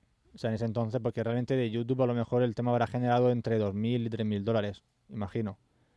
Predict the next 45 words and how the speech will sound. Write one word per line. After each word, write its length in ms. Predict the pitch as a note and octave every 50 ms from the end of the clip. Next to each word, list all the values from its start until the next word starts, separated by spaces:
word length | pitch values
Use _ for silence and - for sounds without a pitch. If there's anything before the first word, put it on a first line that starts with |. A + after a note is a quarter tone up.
| _ _ _ _ _ _ _ _ _ _
Pero 300 | - A#2+ A#2+ A#2 A#2 A2+
claro, 200 | A2 A#2 A#2+ A#2 -
el 160 | G#2+ G#2+ G#2
crédito 340 | - A2+ A2 A#2 A#2 A2+ A#2
a 40 | A#2
lo 60 | A#2
mejor 260 | A#2 - - C3 B2
de 140 | A2 A2 G#2+
haber 240 | G2 G2 G#2+ G#2 G2+ -
hecho 260 | C3+ A#2 - - A#2
un 120 | A2+ A2 G#2
remix 180 | A#2 A#2 G#2+
oficial, 540 | A#2 G#2+ - A2 G2 - B2+ B2 B2 A2+ G#2
pero 240 | - G#2+ G2 G2 F#2+
a 80 | F#2 -
Franco 240 | - G#2+ G#2 G#2+
el 60 | A2 G#2+
Gorila, 340 | A2 G#2+ A#2 A#2 G#2 F#2+
que 240 | F#2+ G2+ G2 G2 - -
hace 240 | - G2 - A2+
ocho 220 | A2 G#2 - - A2
o 20 |
nueve 180 | G#2+ G#2+ G#2+ A2 A2+
años 180 | A#2 A2+ G2
pues 180 | - G#2+ F#2+ -
era 120 | G2+ G#2
un 40 | G#2+
artista 260 | G2+ - - - A#2 G#2+
que 60 | G2
estaba 440 | - - A2 G#2 G#2 G#2 G#2 G2+ - _ _ _ _ _ -
bien 180 | - A2+ A#2+ G#2
posicionado, 600 | A#2+ G#2+ A2 A2+ - A#2 A2 A2+ A2 A2+ A#2+ C#3 - _ _ _ _ _ _ _ -
pues 180 | - A2 G#2+ - -
a 100 | G2+ G2
mí 80 | G2+ G#2
como 160 | - A#2 G#2+
productor 400 | G#2+ A2 G#2+ G#2+ G#2 - A#2+ A2+
en 40 | G#2+
ese 120 | - A#2
entonces 260 | G#2+ - A2+ G2 A#2+
me 100 | A#2 A2
hubiese 140 | G2+ - G#2
servido 320 | - G#2+ G2 G#2+ G#2+ G2
mucho, 300 | - - A2 - - - _ _ _ _ _
claro. 240 | - G#2 G#2 G2+ F#2+